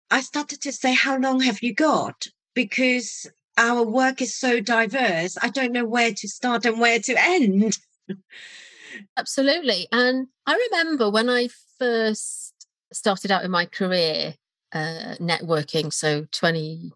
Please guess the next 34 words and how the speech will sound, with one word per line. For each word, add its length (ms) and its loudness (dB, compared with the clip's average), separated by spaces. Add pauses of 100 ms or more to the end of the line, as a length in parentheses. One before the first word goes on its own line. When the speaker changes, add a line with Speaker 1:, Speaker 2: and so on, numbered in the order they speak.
Speaker 2:
plus 520 -2
<laughs> 40 -6
years 380 4
ago 200 0
Speaker 1:
Mm-hmm. 80 -4
Speaker 2:
now. 220 0 (680)
And 420 2
I 80 4
went 220 2
to 160 -2
a 40 0
few 460 0
events 380 -2
and 80 4
I, 80 4 (100)
and 100 0
I 120 2 (100)
put 140 -2
myself 480 0
out 240 -2
there 240 -4
to 80 -16
go 160 -4
to 160 -14
some 240 -6
of 100 -4
these 560 -4 (400)
women 240 0
in 140 -2
property 760 -2
or, 440 0 (140)
you 100 -2
know, 180 0
d-, 80 0